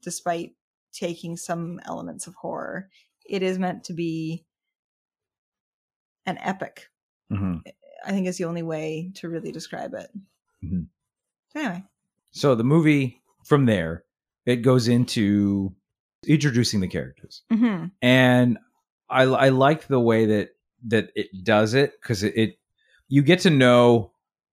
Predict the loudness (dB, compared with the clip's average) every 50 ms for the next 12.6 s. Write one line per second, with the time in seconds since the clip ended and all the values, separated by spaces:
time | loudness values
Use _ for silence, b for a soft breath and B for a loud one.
0 | _ _ _ -2 0 2 2 2 2 0 -2 -2 -2 -2 -2 2 4 4 4 4
1 | 2 0 -4 -4 -4 -6 -6 -8 -4 0 4 4 4 4 4 2 2 2 2 2
2 | 2 0 -2 0 0 2 2 0 -2 _ -12 -12 -6 -2 0 2 4 4 4 2
3 | 0 -2 -4 -8 _ _ _ _ _ -10 -6 -2 0 0 2 2 4 4 4 6
4 | 6 6 6 6 6 8 8 8 8 6 6 4 2 2 0 0 0 -2 -4 -4
5 | -8 _ 0 0 0 0 _ -6 -8 -2 4 6 6 6 6 6 4 4 4 4
6 | 6 6 6 6 6 6 6 6 6 4 4 -2 -8 -12 -18 _ _ _ _ _
7 | _ _ _ _ -4 0 2 2 2 2 -2 0 4 4 6 6 6 6 6 4
8 | 2 0 0 2 2 4 4 4 4 2 0 -4 -8 -10 -14 _ 0 2 2 2
9 | 2 2 2 0 0 0 0 0 2 2 2 2 0 0 -2 -4 _ -2 0 0
10 | -2 -4 -6 -2 2 4 4 4 2 0 -4 -4 -4 -4 0 2 2 4 4 2
11 | -4 -4 -2 0 2 2 2 2 0 -4 -6 _ _ _ _ _ _ _ 2 4
12 | 4 6 6 4 4 4 4 4 4 2 2 0